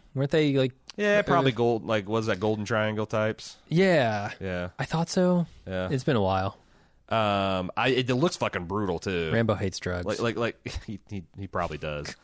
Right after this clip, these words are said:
Speaker 2: Uh, he, uh, I mean, the, the Rambo movies have always been fucking hardcore, but, uh,
Speaker 1: Mm-hmm.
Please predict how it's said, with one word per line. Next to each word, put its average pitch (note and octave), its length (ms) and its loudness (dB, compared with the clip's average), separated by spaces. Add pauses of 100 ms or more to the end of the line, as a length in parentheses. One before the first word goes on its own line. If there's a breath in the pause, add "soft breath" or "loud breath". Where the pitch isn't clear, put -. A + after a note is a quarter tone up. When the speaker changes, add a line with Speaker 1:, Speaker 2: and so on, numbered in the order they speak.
(280 soft breath)
Speaker 2:
Uh, G2 380 2
he, C#3+ 420 0
uh, G2 520 4
I A#2+ 80 0
mean, B2+ 220 0
the, A#2 120 -2
the A2+ 120 -8
Rambo C#3 280 2
movies G#2 260 -2
have F#2+ 120 -2
always F#2+ 240 0
been E2+ 180 -6
fucking F2 300 -6
hardcore, E2 680 -4
but, D2+ 280 -8
uh, C#2+ 420 -8
Speaker 1:
Mm-hmm. G#2 240 -4